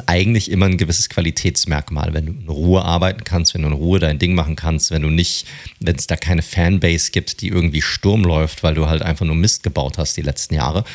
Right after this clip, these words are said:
Und das ist hier einfach nicht der Fall und deshalb kann man das durchaus positiv sehen. Und i-, ich denke schon, dass da auch bei ihm immer wieder ein weiterer Plan dahinter steckt,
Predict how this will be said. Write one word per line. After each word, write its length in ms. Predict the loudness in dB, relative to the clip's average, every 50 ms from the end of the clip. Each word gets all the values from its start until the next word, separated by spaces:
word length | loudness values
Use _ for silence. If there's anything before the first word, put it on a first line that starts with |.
| -14 -16 -18 -16 _
Und 100 | -10 -6
das 100 | -4 -2
ist 120 | -2 0 0
hier 120 | 0 0
einfach 200 | 0 0 2 2
nicht 200 | 2 2 0 0
der 60 | -2
Fall 340 | -2 -2 -2 -2 0 2 2
und 100 | 2 2
deshalb 260 | 0 0 0 -2 -2
kann 80 | -2 0
man 100 | 2 2
das 160 | 2 0 0
durchaus 320 | 0 0 -2 0 -2 -4 -4
positiv 500 | -2 0 2 2 2 0 0 -2 -2 -2
sehen. 400 | 0 2 4 4 4 2 0 -2 -6 -14 -18 -20 -20 -20 -20 -20 -20 _ _ _ _ 0
Und 480 | 2 4 4 6 4 4 2 -2 -6 _ _ -6
i-, 160 | -6 -6 -6 -6
ich 160 | -8 -2 2
denke 240 | 2 2 4 2 2
schon, 260 | 2 2 2 4 4
dass 120 | 4 2
da 80 | 2 -2
auch 180 | -4 -8 -10 -12 -20 -20 -20 -12 _
bei 100 | -4 -2
ihm 320 | -2 0 2 4 4 4 4
immer 300 | 4 4 4 4 4 2
wieder 160 | 2 2 2
ein 100 | 2 2
weiterer 300 | 2 2 2 2 0 0
Plan 320 | 0 -2 -2 0 2 2
dahinter 340 | 2 2 2 2 2 2 2
steckt, 480 | 2 0 0 0 -2 0 -4 -8 -8